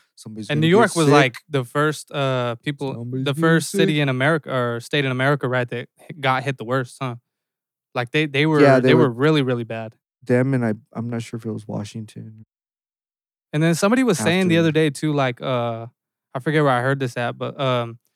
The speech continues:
Speaker 2: Florida, for example, their precautions that they were taking were basically none.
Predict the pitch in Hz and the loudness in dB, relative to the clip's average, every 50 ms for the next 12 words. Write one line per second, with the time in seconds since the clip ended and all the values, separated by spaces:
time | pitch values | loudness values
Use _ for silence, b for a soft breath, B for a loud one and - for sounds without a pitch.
0 | _ _ _ _ - 151 165 170 160 147 135 123 117 - - 143 131 123 120 - | _ _ _ _ -2 0 2 2 2 2 2 0 -2 -2 -4 -4 -4 -4 -4 -6
1 | 127 123 120 - 127 123 135 - _ _ _ _ _ _ _ _ - 139 143 139 | -6 -6 -6 -8 -10 -10 -10 -14 _ _ _ _ _ _ _ _ -2 -2 0 -2
2 | 147 135 - 143 143 139 143 139 131 139 135 127 135 135 131 123 - 143 135 131 | -2 0 2 2 2 2 0 -2 -2 -2 -2 -2 -2 -2 -2 -2 -2 -4 -4 -2
3 | - 143 127 123 123 123 131 131 127 - - 139 127 120 120 117 113 117 120 135 | -4 -4 -6 -4 -2 -2 -2 -2 -4 -4 -6 -6 -4 -4 -6 -6 -8 -8 -8 -10